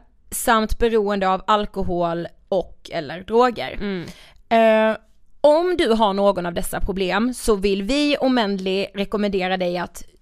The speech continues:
Speaker 1: vända dig till din vårdcentral för en bedömning och senare då säkert en remiss till en psykiatrisk mottagning eller beroendevård.
Speaker 2: Mm.
Speaker 1: Tyvärr så har Mendley inte möjlighet att skicka remisser.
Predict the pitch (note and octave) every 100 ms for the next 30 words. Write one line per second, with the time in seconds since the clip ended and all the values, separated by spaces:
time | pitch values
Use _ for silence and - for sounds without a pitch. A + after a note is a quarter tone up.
0 | _ _ G3 G#3 G3+ F#3+ G3+ C#4+ A3 G3+
1 | G3 G3 G3+ F#3 G3 G3 B3+ C#4+ - -
2 | - - - B3 A3 G#3+ G#3+ G#3 G3+ F#3+
3 | F#3 F3+ F#3 G#3 - G#3 - A3 G3+ F#3
4 | F#3+ F#3 - F3+ F3 F3+ F#3 G3 A3 C4+
5 | D4 - - B3 G3 F#3+ F3+ F3+ F#3+ G#3
6 | E3 F3 - F3 - A#3 B3+ - A3 G#3+
7 | G#3+ G#3+ G#3 E3+ D#3 D3+ F3 D3+ D#3+ A#2+
8 | C#3 A3 - G3+ F#3+ F3+ - - C4+ B3
9 | A#3 A#3 A#3 A3 G3 G3+ G#3+ G#3 G#3 F#3
10 | F#3 F3 F3 F3 - F3+ - F3+ F3+ G3
11 | A#3+ A#3+ - A2 G#2